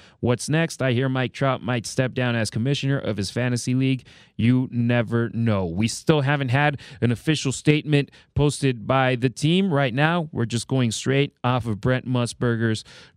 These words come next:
Twitter announcement, and it did shockwaves around the league. We saw Pro Football Talks talk about it. The Athletic post their article about it, and now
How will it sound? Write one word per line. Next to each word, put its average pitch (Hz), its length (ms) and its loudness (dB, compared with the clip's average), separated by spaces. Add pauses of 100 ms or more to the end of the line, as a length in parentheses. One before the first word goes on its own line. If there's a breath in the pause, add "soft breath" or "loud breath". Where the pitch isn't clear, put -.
(100)
Twitter 147 480 2
announcement, 117 720 0
and 110 440 0
it 117 200 -4 (140)
did 135 140 -2
shockwaves 147 600 2
around 143 260 2
the 151 60 2
league. 156 320 2
We 123 120 2
saw 131 240 2
Pro 135 240 0
Football 135 300 -2
Talks 143 420 -6 (120)
talk 147 220 2
about 147 240 4
it. - 180 -2
The 127 160 -2
Athletic 135 480 0
post 143 260 0
their 135 220 2 (260 loud breath)
article 147 440 4
about 143 320 4
it, 151 240 0
and 117 120 -2
now 143 420 0